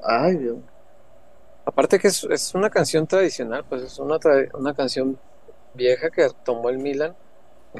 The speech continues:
Speaker 2: y, y ahorita la quieren agarrar porque se puso de moda ya, pues no. No, ¿de dónde? Y la de... La de "Te deseo lo mejor", podrá no gustarnos, pero pues es muy auténtica, ¿no? Salió así.
Speaker 1: No.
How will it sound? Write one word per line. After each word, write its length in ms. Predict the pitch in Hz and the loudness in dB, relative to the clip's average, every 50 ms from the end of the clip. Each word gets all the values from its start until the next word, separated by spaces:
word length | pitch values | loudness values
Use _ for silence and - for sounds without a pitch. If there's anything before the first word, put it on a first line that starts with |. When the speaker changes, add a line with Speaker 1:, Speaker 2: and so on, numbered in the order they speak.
| - - - - - - - - - 127 | -14 -14 -16 -18 -20 -20 -20 -16 -10 -6
Speaker 2:
y, 80 | 123 117 | -4 -2
y 260 | 117 120 120 110 110 | -2 -2 -2 -2 -4
ahorita 340 | 107 107 113 107 - 131 139 | -4 -4 -6 -2 0 2 2
la 120 | 135 123 | 2 2
quieren 320 | - - 120 127 139 135 | 0 -2 -2 -2 -2 -2
agarrar 280 | 123 113 110 107 113 127 - - | -4 -4 -2 -2 -2 -4 -2 -2
porque 200 | 147 - 123 117 | -4 -4 -2 -4
se 120 | - 110 | -6 -8
puso 260 | - - 123 123 127 123 | -8 -8 -6 -4 -4 -4
de 60 | 120 | -4
moda 280 | 120 120 117 120 117 | -2 0 0 0 0
ya, 160 | 113 110 104 104 - | 0 -2 -6 -10 -12
pues 160 | - 110 - - | -14 -14 -14 -16
no. 140 | - - - - - - - - - - - - - - - - - - - - - - - - - - - - - - - - - - - | -18 -20 -20 -20 -20 -20 -20 -20 -20 -20 -20 -20 -20 -20 -20 -20 -20 -20 -20 -20 -20 -20 -20 -20 -20 -20 -20 -20 -20 -20 -20 -20 -20 -18 -16
No, 200 | 117 113 117 113 | -12 -10 -8 -4
¿de 140 | 113 113 104 | -4 -4 -4
dónde? 320 | 104 101 98 98 101 101 - - - - - - - - - - - - - - - - - - - - - - - - - | -2 -4 -6 -6 -8 -14 -18 -20 -20 -20 -20 -20 -20 -20 -20 -20 -20 -20 -20 -20 -20 -20 -20 -20 -20 -20 -20 -20 -20 -10 -4
Y 120 | - 135 | -2 2
la 180 | 131 135 131 131 | 4 6 6 6
de... 520 | 131 131 135 131 131 135 135 131 131 131 131 - - - - - - - - - - - - - - - - | 6 6 6 4 4 4 4 2 0 -2 -6 -12 -20 -20 -20 -20 -20 -20 -20 -20 -20 -20 -20 -20 -20 -6 0
La 120 | 147 139 | 2 2
de 60 | 139 | 4
"Te 120 | 127 - 156 | 6 6 6
deseo 500 | 156 147 170 190 208 226 226 233 226 220 | 6 8 6 6 6 8 8 6 6 4
lo 140 | 220 208 196 | 2 0 -2
mejor", 340 | 190 175 - - 208 233 233 | -2 -4 -2 -2 -2 -2 -2
podrá 340 | 233 - 185 180 180 190 202 | -2 -4 -4 -2 -2 -2 -2
no 120 | 214 220 | -4 -6
gustarnos, 480 | 220 220 196 - - 208 220 247 262 247 | -8 -8 -8 -6 -6 -6 -6 -6 -8 -4
pero 300 | - 247 220 220 214 202 | 0 2 2 2 2 0
pues 260 | - 190 180 - - | 0 -2 -4 -4 -6
es 220 | 190 190 185 185 208 | -8 -10 -8 -8 -4
muy 160 | 208 214 220 | -2 0 2
auténtica, 500 | 220 214 - 233 240 - 302 - 311 285 | 2 2 0 -2 -2 -2 -6 -8 -8 -8
¿no? 140 | 302 311 - - | -8 -10 -12 -10
Salió 360 | - - 185 170 175 180 190 | -2 0 2 4 4 4 4
así. 100 | 190 143 | 4 6
Speaker 1:
No. 280 | 135 127 127 127 - | 6 6 6 4 2